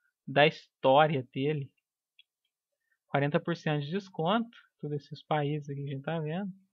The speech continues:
Tá por setenta e sete reais. E se a gente for verificar aqui, ele já chegou a quarenta por cento outras vezes, ó.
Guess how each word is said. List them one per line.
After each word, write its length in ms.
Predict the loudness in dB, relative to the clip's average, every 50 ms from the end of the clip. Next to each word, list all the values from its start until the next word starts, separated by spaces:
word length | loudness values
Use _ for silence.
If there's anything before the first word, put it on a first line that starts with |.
| _ _ _ _ _ _ _ _ _ _ _ _ _ _ _ _ -8
Tá 100 | -8 -8
por 200 | -6 -6 -6 -4
setenta 460 | -2 -2 -2 0 -2 -4 -2 -2 -2
e 60 | -4
sete 440 | -2 0 0 2 2 0 -2 -6 -6 -2
reais. 400 | 0 2 2 2 2 0 -2 -6 -14 _ _ _ _ _ _ _ _ _ _ _ _ _ _ _ _ _ _ _ _ _ _ _ _ _ _ _ _ _ _ _ _ _
E 120 | -6 -6 -6
se 140 | -2 0 0
a 80 | 0
gente 420 | 2 0 -2 -2 -4 -6 -12 -14 _
for 140 | -6 -4 -2
verificar 560 | -2 -2 -2 -2 -4 -6 -6 -2 0 0 0
aqui, 220 | 0 -2 -2 0
ele 140 | 0 0 2
já 120 | 2 2 2
chegou 380 | 2 2 0 0 2 4 2
a 60 | 2
quarenta 380 | 4 6 8 8 8 6 2 -2
por 220 | -2 -2 -2 -2
cento 240 | -2 -2 -4 -2 0
outras 400 | 0 -2 -2 0 0 0 0 0
vezes, 500 | -2 -2 0 0 0 -2 -6 -10 -12 -8
ó. 160 | -6 -6 -6